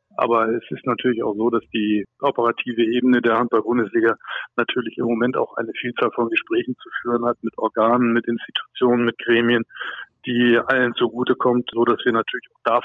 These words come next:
Freiräume schaffen mussten. Und wir werden natürlich auf die veränderten Rahmenbedingungen, die sich möglicherweise ergeben, reagieren und auch agieren und hoffen eigentlich, dass wir in vierzehn Tagen schon wieder eine etwas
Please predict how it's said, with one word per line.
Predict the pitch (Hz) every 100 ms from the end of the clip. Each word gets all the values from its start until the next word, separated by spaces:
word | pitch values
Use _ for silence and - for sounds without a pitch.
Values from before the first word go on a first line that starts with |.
| -
Freiräume | 117 123 127 123
schaffen | 113 131 - 120
mussten. | 123 123 131 123
Und | 117 113 -
wir | 110
werden | 117 117
natürlich | 117 113 123 107 -
auf | 110 -
die | -
veränderten | - 113 127 131 123
Rahmenbedingungen, | 110 117 123 120 117 120 120 120 113 113 113 _ - - -
die | 123
sich | 110 127
möglicherweise | 123 120 117 113 113 110 113
ergeben, | 110 113 117 113 113 110 _ _ _ -
reagieren | 120 117 113 113 127 143 147
und | 123
auch | 117 117 -
agieren | 123 - 123 131 143
und | 143 120
hoffen | - - 127 139
eigentlich, | 120 139 127
dass | - -
wir | 147
in | 123
vierzehn | - 143 - 131
Tagen | 135 127 127
schon | 131
wieder | 123 127
eine | 123 123
etwas | -